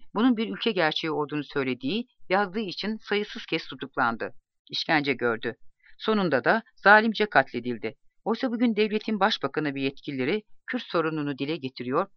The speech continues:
ve çözüme kavuşmak istediklerini söylüyorlar. Biz bunu kendimize,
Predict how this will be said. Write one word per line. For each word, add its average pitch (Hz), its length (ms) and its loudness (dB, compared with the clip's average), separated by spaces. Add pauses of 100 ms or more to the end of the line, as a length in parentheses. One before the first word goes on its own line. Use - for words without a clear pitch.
(160)
ve 180 60 -2
çözüme 202 360 0
kavuşmak 165 460 -4
istediklerini 139 540 -4
söylüyorlar. 123 640 -2 (960)
Biz 233 200 0
bunu 160 320 -2 (280)
kendimize, 185 640 0